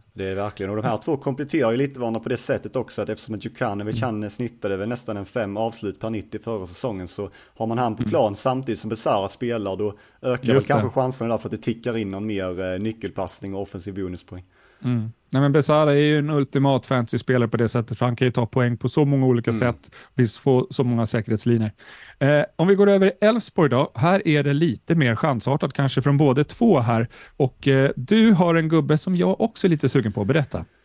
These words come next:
Speaker 1: Ja, Seneli, och det är ju så här, det finns ju inte så mycket egentligen att gå på. Det är ju ganska, jag, jag har inte så jätteunderbyggda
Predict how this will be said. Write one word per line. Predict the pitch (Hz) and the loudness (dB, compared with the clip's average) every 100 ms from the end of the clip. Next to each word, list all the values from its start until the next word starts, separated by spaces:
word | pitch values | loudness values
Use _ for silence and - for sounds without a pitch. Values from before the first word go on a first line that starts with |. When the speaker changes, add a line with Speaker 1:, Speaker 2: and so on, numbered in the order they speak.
| _ _ _ _ _ - | _ _ _ _ _ -4
Speaker 1:
Ja, | 156 123 160 143 - - | 2 2 0 -4 -10 -10
Seneli, | - 147 170 117 92 101 110 101 | -4 -2 0 2 0 -2 -4 -6
och | 113 113 92 123 | -4 -4 -4 -4
det | 113 104 | -4 -4
är | 117 | -2
ju | 117 117 | -2 -4
så | - 120 | -4 -2
här, | 98 95 - - | -2 -4 -10 -8
det | 117 | -6
finns | - 104 - | -4 -6 -4
ju | 147 | -6
inte | 160 127 | -6 -8
så | 127 | -4
mycket | 127 131 120 | -4 -6 -4
egentligen | 127 113 98 135 113 | -2 -2 -4 -6 -6
att | 104 | -2
gå | 147 87 | -2 -2
på. | - 95 92 107 | -6 -8 -10 -12
Det | - 113 | -6 -4
är | 95 | -2
ju | 110 117 113 | -2 -4 -4
ganska, | 123 120 - - 98 | -4 -4 -6 -4 -2
jag, | 98 92 101 - | -2 -4 -8 -8
jag | 104 | -6
har | 113 | -4
inte | 135 110 | -6 -10
så | 104 113 | -6 -6
jätteunderbyggda | 104 113 - 98 90 - _ 113 101 92 92 92 90 87 90 90 | -4 -6 -6 -6 -6 -8 _ -8 -6 -6 -6 -6 -8 -8 -8 -8